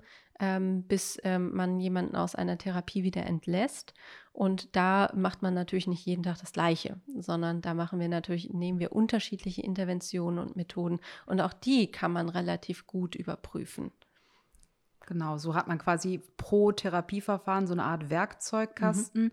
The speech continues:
Speaker 2: mit verschiedenen Ansätzen, wie dann, ähm, Therapeutinnen und Patientinnen zusammenarbeiten können. Was, glaub ich, auch nochmal wichtig ist zu dem, ähm, zu dem Ziel der Psychotherapie, man spricht ja auch von dieser Recovery.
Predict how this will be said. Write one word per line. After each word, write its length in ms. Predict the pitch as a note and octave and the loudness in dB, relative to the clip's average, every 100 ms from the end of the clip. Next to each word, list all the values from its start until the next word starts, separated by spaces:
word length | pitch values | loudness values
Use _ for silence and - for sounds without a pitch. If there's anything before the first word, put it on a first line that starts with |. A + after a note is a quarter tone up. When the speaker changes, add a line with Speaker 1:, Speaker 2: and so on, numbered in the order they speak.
| - - - | -2 -20 -8
Speaker 2:
mit 120 | F#3 | -8
verschiedenen 580 | - F3 - F3+ F3+ F3 | -2 -4 -2 0 2 2
Ansätzen, 760 | - F3+ F3+ F3+ - F#3+ F#3 F3+ - _ | 2 2 2 0 -2 0 0 -2 -10 _
wie 100 | - | -2
dann, 360 | E3+ E3+ E3+ D#3+ | 0 2 0 0
ähm, 280 | E3 E3 E3 | 0 0 -2
Therapeutinnen 640 | - E3+ E3 F3 E3+ E3 C#3+ | -4 -4 -2 -2 -2 -4 -4
und 200 | E3+ E3+ | -6 -6
Patientinnen 720 | D#3+ - - D#3+ D#3 D#3 D#3+ | -10 -8 -4 -2 -2 -4 -6
zusammenarbeiten 1300 | - D#3 D3+ E3 D#3 - C#3+ C#3+ C3 C3+ - D3 - | -6 -2 0 0 -2 -2 -2 -2 -4 -4 -6 -10 -8
können. 440 | - D#3+ D3 C3+ - - - - - | -2 0 0 -2 -6 -20 -20 -20 -6
Was, 180 | E3+ | -4
glaub 160 | - F#3 | 2 2
ich, 120 | F3+ | 2
auch 60 | F3 | 0
nochmal 300 | G3+ G3 F3+ | 2 2 0
wichtig 340 | G3 - F#3+ | -4 -6 -6
ist 220 | F3+ - | -6 -6
zu 100 | - | -6
dem, 320 | E3+ F3 F3 - | -2 0 0 0
ähm, 280 | E3+ E3 D#3+ | 0 -2 -4
zu 120 | F3 | -4
dem 200 | E3+ E3 | -4 -4
Ziel 360 | - - G3+ G#3+ | -6 -2 0 2
der 120 | G#3 | 0
Psychotherapie, 920 | - F#3+ G3 F#3 F#3+ F3+ - F#3 F#3 | -2 -6 -6 -4 -4 -4 -4 -6 -2
man 160 | F3+ | 0
spricht 340 | F3 - F#3+ - | 0 -2 -2 2
ja 120 | E3+ | 4
auch 140 | D#3+ | 4
von 240 | - F3 F3 | 2 2 4
dieser 240 | E3 E3+ | 6 6
Recovery. 720 | E3 - - F3+ G#3 G#3+ A3+ | 4 2 0 4 6 6 4